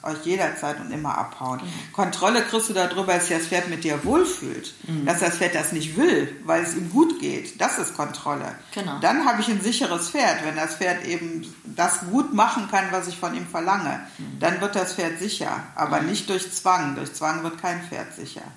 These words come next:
Speaker 2: Nee, das ist ja auch, gerade so bei angespannten Pferden im Gelände beobachte, beobachte ich oft, dass die Leute die ganze Zeit den Zügel festhalten.
Speaker 1: Mhm.
Speaker 2: Und ich mach das so, wenn ich kurz merke, okay, der könnte mir jetzt links die Böschung runterspringen, dann hole ich mir den kurz. Und sobald ich merke, der springt nicht mehr, lasse ich den lang und baue den Druck ab.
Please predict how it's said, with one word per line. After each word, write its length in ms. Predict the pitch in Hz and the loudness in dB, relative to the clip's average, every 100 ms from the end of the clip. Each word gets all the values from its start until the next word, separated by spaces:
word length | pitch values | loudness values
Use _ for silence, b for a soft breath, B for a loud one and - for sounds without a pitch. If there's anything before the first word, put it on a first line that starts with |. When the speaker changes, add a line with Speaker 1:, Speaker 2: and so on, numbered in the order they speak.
| - | -16
Speaker 2:
Nee, 340 | 143 156 160 147 | -10 -6 -4 -4
das 140 | 160 | -2
ist 120 | - - | 2 4
ja 140 | 156 | 4
auch, 260 | 160 170 B B B | 4 4 B B B
gerade 160 | - 190 | 0 2
so 60 | 180 | 2
bei 80 | 165 | 2
angespannten 580 | 196 214 - 202 214 | 2 2 2 2 2
Pferden 260 | - 196 180 | 2 2 4
im 60 | 170 | 2
Gelände 400 | 156 185 208 175 | 4 4 2 4
beobachte, 340 | - - 175 | 2 2 -4
beobachte 720 | 156 165 139 - 196 202 202 | 0 2 4 2 2 2 2
ich 100 | 180 | 0
oft, 120 | 170 | 0
dass 100 | 185 | 0
die 60 | 180 | 2
Leute 160 | 170 165 | 2 4
die 60 | |
ganze 180 | 170 180 | 2 2
Zeit 100 | 165 | 0
den 140 | 151 151 | -2 -2
Zügel 460 | 185 220 302 311 320 | -2 2 2 2 2
festhalten. 680 | - - - 233 262 262 | 0 2 4 4 4 2
Speaker 1:
Mhm. 80 | 294 - B B B - | 0 0 B B B -2
Speaker 2:
Und 120 | 196 | 2
ich 100 | - | 4
mach 140 | 240 | 4
das 160 | 220 214 | 2 2
so, 100 | 220 | 4
wenn 100 | 208 | 4
ich 80 | 202 | 4
kurz 180 | 220 220 | 2 4
merke, 200 | 214 196 | 4 2
okay, 280 | 190 208 | 2 2
der 100 | 185 | 2
könnte 240 | 190 233 247 | 2 2 4
mir 80 | 196 | 2
jetzt 160 | 190 202 | 2 4
links 180 | 247 269 | 4 4
die 80 | |
Böschung 320 | 185 202 208 254 | 2 2 4 4
runterspringen, 440 | 269 302 277 185 | 6 4 4 2
dann 60 | 185 | 4
hole 180 | 202 214 | 4 4
ich 80 | |
mir 100 | 247 | 6
den 160 | 262 302 | 6 6
kurz. 340 | 294 311 - - B B | 4 4 4 -4 B B
Und 100 | - | -4
sobald 240 | 185 202 285 | 2 4 6
ich 60 | |
merke, 160 | 294 247 | 6 4
der 80 | 202 | 2
springt 340 | - 453 - | 4 2 2
nicht 180 | 180 175 | -2 0
mehr, 120 | 185 | 2
lasse 220 | 190 214 | 4 4
ich 80 | 220 | 2
den 140 | - 196 | 2 4
lang 360 | 254 214 220 | 4 4 2
und 140 | 208 202 | 0 6
baue 260 | 220 269 | 8 8
den 220 | 240 196 | 2 0
Druck 340 | 185 185 185 - | 0 -2 -2 -2
ab. 160 | - | -4